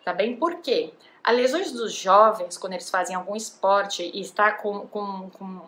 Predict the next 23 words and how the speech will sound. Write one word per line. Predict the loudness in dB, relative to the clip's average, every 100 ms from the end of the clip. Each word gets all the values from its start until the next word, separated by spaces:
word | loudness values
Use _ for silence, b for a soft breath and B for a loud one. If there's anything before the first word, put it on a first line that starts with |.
| -16
um |
treinamento | -8 -6 -4 -4 -6 -10
muito | -10 -8 -10
forte, | -10 0 4 4 2 -4 -10 b b b b -6
uma | -6
atividade | -6 -8 -4 -2 -2 -4
muito | -8 -8
pesada, | -6 -8 0 2 2 0
o |
que | -8
que | -6
acontece? | -4 -2 -2 -4 -8 -8 -14 B B -4
Eles | -4 -4
não | -6
estão | -4 -2 0
ainda | 0 0 -2
com | -2 -8
todas | 0 4 4 4 0
as | -2
estruturas | -6 -12 -10 -8 -8
do | -6
corpo | -4 -4 -4
formadas. | 0 2 6 6 4 0 -10 -16